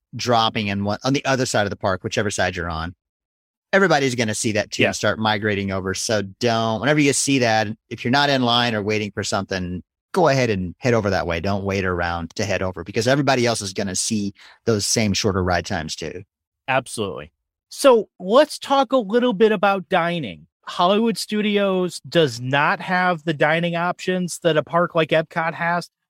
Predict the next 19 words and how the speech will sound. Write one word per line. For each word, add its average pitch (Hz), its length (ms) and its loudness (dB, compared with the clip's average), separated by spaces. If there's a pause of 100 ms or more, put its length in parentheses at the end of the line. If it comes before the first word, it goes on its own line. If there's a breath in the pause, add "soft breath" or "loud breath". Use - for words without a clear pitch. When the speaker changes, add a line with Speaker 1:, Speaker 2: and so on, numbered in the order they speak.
Speaker 2:
but 320 120 0
they 349 100 4
do 330 260 2
have 262 180 2
some 226 160 0
interesting 131 580 0
options. 92 560 -10
What 233 260 2
are 320 120 0
some 240 240 0
of 226 40 2
the 208 80 0
places 202 460 0
that 156 100 -2
your 156 160 0
family 127 460 -2
has 120 220 -2
enjoyed, 98 460 -6
Shane? 95 360 -10